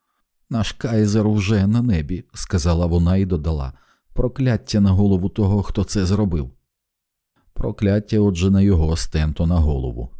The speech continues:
Дивне відчуття. Плакала і проклинала не тільки продавчиня з продуктової крамнички.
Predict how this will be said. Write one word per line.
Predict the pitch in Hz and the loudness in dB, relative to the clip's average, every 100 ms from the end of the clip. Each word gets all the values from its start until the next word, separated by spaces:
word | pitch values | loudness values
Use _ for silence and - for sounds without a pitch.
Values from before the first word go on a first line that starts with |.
| - | -14
Дивне | 85 82 76 71 73 | -6 -2 -2 -2 -2
відчуття. | 80 - - 90 - - _ _ _ _ _ _ _ _ _ _ _ - | -2 -4 -6 -6 -8 -18 _ _ _ _ _ _ _ _ _ _ _ -8
Плакала | 127 135 143 147 139 131 | -4 -4 -2 0 0 0
і | 120 117 | 0 0
проклинала | 120 120 117 123 123 117 120 | 2 0 2 2 2 2 2
не | 120 | 2
тільки | 127 - 82 73 | 0 -2 -2 -4
продавчиня | - 76 80 - 78 80 | -2 -2 -4 -2 0 0
з | 78 | 0
продуктової | 76 85 80 - 85 80 80 | 0 0 0 -2 -2 2 0
крамнички. | 78 90 82 80 76 - | 0 0 0 0 -2 -8